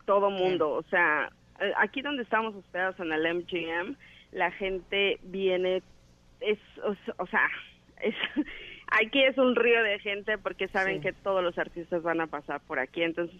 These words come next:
Speaker 1: cualquiera que pase y la
Speaker 2: Uh,
Speaker 1: gente trae
Speaker 2: así.
Speaker 1: esa, sí,
Speaker 2: <laughs>
Speaker 1: esa flor de piel ahorita que,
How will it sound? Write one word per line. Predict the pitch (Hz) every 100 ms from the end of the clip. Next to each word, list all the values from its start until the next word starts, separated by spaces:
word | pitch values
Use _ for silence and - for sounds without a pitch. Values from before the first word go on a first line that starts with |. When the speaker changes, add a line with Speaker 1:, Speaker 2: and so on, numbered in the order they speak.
| -
Speaker 1:
cualquiera | - 220 208 220 214 269 254 254 247 247
que | 214
pase | - 180 185 - 208 277 - - _
y | 208 226
la | 220 -
Speaker 2:
Uh, | 571 523
Speaker 1:
gente | 285
trae | 208 185 226 233
Speaker 2:
así. | 233 240
Speaker 1:
esa, | 220 - - - -
sí, | 254
Speaker 2:
<laughs> | 254 247
Speaker 1:
esa | 247 262 240
flor | 233 240 233
de | 226
piel | 196 226 220
ahorita | 202 202 220 214
que, | 202 196